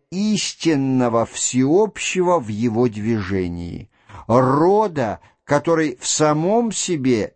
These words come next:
есть своё собственное становление, так как он уже был раньше в самом себе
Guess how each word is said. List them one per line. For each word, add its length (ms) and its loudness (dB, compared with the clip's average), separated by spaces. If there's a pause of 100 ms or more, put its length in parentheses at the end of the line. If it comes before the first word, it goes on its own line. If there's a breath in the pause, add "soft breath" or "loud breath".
есть 600 2
своё 520 0
собственное 1200 -2
становление, 960 -2 (380 soft breath)
так 300 0
как 280 0
он 380 0
уже 320 2
был 440 0
раньше 760 -2
в 100 -12
самом 540 0
себе 640 0